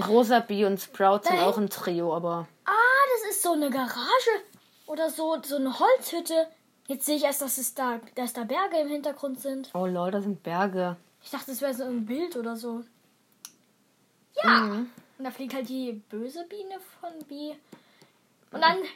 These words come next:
Speaker 2: neben der bösen Biene von Bi
Speaker 1: Kommt ein
Speaker 2: springt Nida herbei ins Bild.
Speaker 1: Man kennt sie, aber
Speaker 2: Zu ihren Freundinnen und
Speaker 1: Wo ist ihr
Speaker 2: greift
Speaker 1: Bär?
Speaker 2: Shelly an, glaub ich.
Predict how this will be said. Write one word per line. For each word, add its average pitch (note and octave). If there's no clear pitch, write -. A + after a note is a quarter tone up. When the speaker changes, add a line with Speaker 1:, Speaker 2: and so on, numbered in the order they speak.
Speaker 2:
neben D4
der C4
bösen A#3+
Biene A3+
von G#3+
Bi A3
Speaker 1:
Kommt A3+
ein G3+
Speaker 2:
springt G3+
Nida C4+
herbei A#3+
ins A3
Bild. A3+
Speaker 1:
Man F#3
kennt F#3
sie, F#3+
aber F3
Speaker 2:
Zu A#3+
ihren A#3
Freundinnen A3
und G#3
Speaker 1:
Wo G3
ist -
ihr A3
Speaker 2:
greift F3
Speaker 1:
Bär? A3
Speaker 2:
Shelly B3
an, F#3+
glaub G3+
ich. G#3+